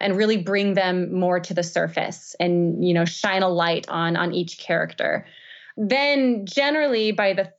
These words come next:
third draft is when I can start working in more details about the setting and bringing in more sensory details and coming up with, you know, interesting place names and working in the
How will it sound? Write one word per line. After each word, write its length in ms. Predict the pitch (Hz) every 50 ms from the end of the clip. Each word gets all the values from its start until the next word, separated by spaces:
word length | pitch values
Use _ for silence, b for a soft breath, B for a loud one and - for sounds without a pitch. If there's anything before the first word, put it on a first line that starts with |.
| _
third 300 | - 339 349 349 311 233
draft 520 | 214 196 208 196 185 185 180 180 170 - - -
is 200 | 196 185 175 185
when 260 | 190 196 190 185 190
I 140 | - 180 175
can 160 | - 196 185
start 340 | 170 - 190 185 185 - 180
working 300 | 196 185 - 202 196 185
in 200 | 180 180 180 180
more 580 | 180 180 180 175 175 175 170 170 175 170 170 B B B B B B B B _
details 720 | 214 220 220 214 214 208 220 208 190 190 185 180 175 170
about 420 | - - 180 175 175 175 - 175
the 100 | 170 185
setting 800 | 180 - - - 277 262 254 240 233 226 226 226 220 220 220 -
and 380 | - 180 185 180 175 175 175 165
bringing 280 | 190 190 185 180 185 185
in 140 | 175 180
more 460 | 175 170 175 170 170 170 170 165 165 B B B B B B B
sensory 680 | - - - 320 320 320 320 320 - 302 285 277 269 254
details 920 | 214 247 247 247 247 - 214 240 233 220 220 214 208 208 208 202 196 180 - -
and 640 | 185 190 190 185 180 180 175 175 175 175 175 175 170 170 B B B B B B B B _ _
coming 360 | - - - 208 202 190 196 196
up 160 | 185 165 185
with, 180 | 190 175 165 -
you 160 | - 185 170
know, 120 | 170 170 170
interesting 580 | - 214 214 - 214 190 - - 185 180 180 170
place 520 | - - - 311 302 311 302 277 254 -
names 760 | 262 254 240 220 240 240 240 233 233 226 226 220 220 214 202 -
and 280 | - 190 185 180 180 170
working 360 | 196 196 180 - 190 185 185
in 180 | 180 175 180 175
the 180 | 175 170 170